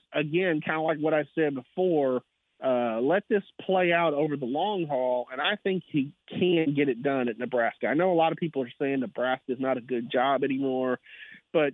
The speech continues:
to me, if you can recruit people to, to Tuscaloosa and to Iowa City and to Ames and, and, you know, these other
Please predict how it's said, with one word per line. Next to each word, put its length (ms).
to 60
me, 280
if 100
you 120
can 220
recruit 420
people 360
to, 160
to 80
Tuscaloosa 1160
and 80
to 100
Iowa 380
City 380
and 120
to 40
Ames 540
and, 200
and, 500
you 140
know, 400
these 240
other 380